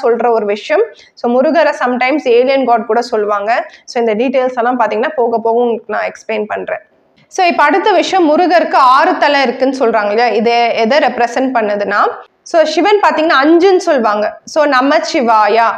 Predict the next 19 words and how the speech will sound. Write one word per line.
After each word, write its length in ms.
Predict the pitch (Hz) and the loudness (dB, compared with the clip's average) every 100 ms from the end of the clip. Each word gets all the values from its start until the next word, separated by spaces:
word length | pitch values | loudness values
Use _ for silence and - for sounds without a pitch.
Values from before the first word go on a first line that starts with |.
| - 214 | -4 -4
அப்படின்னு 300 | 226 294 277 | -2 0 0
அஞ்சுன்னு 260 | 233 240 285 | 0 0 0
சொல்லுவாங்க. 680 | 277 226 208 202 226 539 - - _ - | 0 -2 -2 -2 -2 -2 -6 -18 _ -4
சிவன்ன்றது 680 | 359 392 403 359 311 294 339 | 0 2 2 2 2 2 2
வந்து 280 | 370 294 403 415 | 0 0 -2 -2
sixth 340 | 403 - - 440 440 | -4 -4 -2 0 0
சக்கரால 420 | 359 - 254 240 | -2 0 2 2
இருக்காங்க. 640 | 214 - 208 185 226 494 494 - | 0 -2 -4 0 -2 -2 -8 -18
So, 200 | - 339 | -6 -2
sixth 480 | 330 330 392 - - 453 415 | -2 -2 -4 -2 0 2 0
சக்கரால 360 | - 339 320 311 | 0 2 4 2
இருக்கவங்க 400 | 294 294 339 302 254 | 0 2 2 2 0
பாத்தீங்கன்னா, 420 | 240 220 277 415 415 | -2 0 0 -2 2
கீழே 300 | 359 403 381 | 4 6 4
இருக்க 180 | 359 | 2
அஞ்சு 440 | 247 247 320 415 415 | 0 2 2 2 0
சக்கரமும் 600 | 381 339 320 302 320 494 | -2 0 0 2 2 0
சேர்த்து 480 | - 302 302 - 311 | 0 0 0 0 2
ஆள்வாங்க. 800 | 233 240 247 233 202 214 214 | 4 2 2 0 0 -2 -2